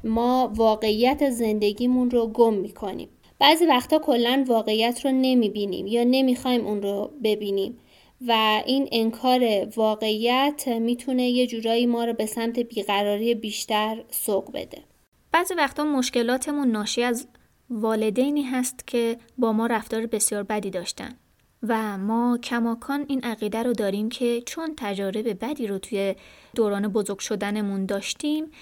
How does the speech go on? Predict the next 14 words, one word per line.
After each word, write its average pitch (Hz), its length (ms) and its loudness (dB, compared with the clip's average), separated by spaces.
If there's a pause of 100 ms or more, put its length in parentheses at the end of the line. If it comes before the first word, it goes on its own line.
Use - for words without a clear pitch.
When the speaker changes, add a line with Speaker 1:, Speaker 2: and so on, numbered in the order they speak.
(180)
Speaker 2:
این 262 160 4
مشکلات 214 500 0
رو 214 60 -2
داریم 196 360 -4
و 196 40 -4
این 214 180 -2
مشکلات، 208 480 -4 (600)
اه، 214 280 -4
قابل 214 460 -2
حل 226 300 -2
نیستن. - 400 -2 (1200)
بعضی 262 260 2
اوقات 254 420 2
هم 254 400 2